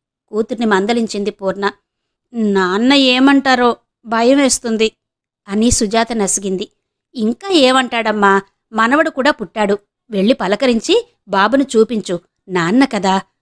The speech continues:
నువ్వే ముందు పలకరిస్తే కోపం పోతుంది" అంది పార్వతమ్మ. సుజాత సందేహిస్తూ నిలబడింది. "ఏదో పెద్ద పుల్లన్నట్టు అలా బెదురుతున్నావేంటి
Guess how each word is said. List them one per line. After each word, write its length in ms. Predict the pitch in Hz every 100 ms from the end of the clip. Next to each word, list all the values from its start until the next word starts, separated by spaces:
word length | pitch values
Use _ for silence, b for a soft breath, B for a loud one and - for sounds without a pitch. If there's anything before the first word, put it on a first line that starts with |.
| -
నువ్వే 280 | 202 208 320
ముందు 260 | 254 233
పలకరిస్తే 580 | 254 214 226 233 - 277
కోపం 360 | 294 214 214 269
పోతుంది" 560 | 220 196 202 190 180 _ _ _ _ _
అంది 200 | 208 208
పార్వతమ్మ. 640 | 196 180 180 190 185 185 175 _ _ _ -
సుజాత 540 | - 269 302 302 254
సందేహిస్తూ 680 | 262 233 202 262 269 269 -
నిలబడింది. 600 | 254 220 220 202 196 202 _ _ _ _ _ -
"ఏదో 280 | 254 240 370
పెద్ద 320 | - 185 302
పుల్లన్నట్టు 580 | - 330 302 277 277 320
అలా 240 | 285 247
బెదురుతున్నావేంటి 880 | 208 208 311 330 311 277 269 277